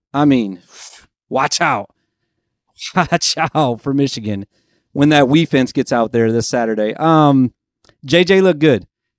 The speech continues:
He threw the ball well. I think that, uh, his pocket presence looked really good. But again, it was E C U, and I think they were a little bit keyed in on the run, so they, they kinda had to throw it.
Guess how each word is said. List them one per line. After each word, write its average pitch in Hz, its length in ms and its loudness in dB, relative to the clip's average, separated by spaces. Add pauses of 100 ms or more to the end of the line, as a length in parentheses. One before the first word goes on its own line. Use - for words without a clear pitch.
He 151 140 0
threw 170 160 2
the 175 80 2
ball 165 260 4
well. 165 440 4 (360)
I 127 120 -2
think 156 380 0
that, 139 320 2
uh, 120 460 0 (100)
his 135 200 -4
pocket 151 400 -2
presence 147 480 -2
looked 139 200 -2
really 139 340 0
good. 143 420 0 (400)
But 143 120 2
again, 151 240 2
it 139 80 0
was 139 120 0
E 170 200 -4
C 156 180 -4
U, 156 260 4
and 143 80 4
I 135 100 2
think 151 200 -4
they 147 120 2
were 135 120 4
a 127 60 6
little 143 220 4
bit 135 200 0
keyed 139 240 -2
in 139 140 2
on 127 100 0
the 120 100 -2
run, 127 280 0
so 127 180 0
they, 123 300 0 (140)
they 131 120 -2
kinda 143 300 -2
had 127 220 -4
to 139 60 -6
throw 143 300 2
it. 143 220 -2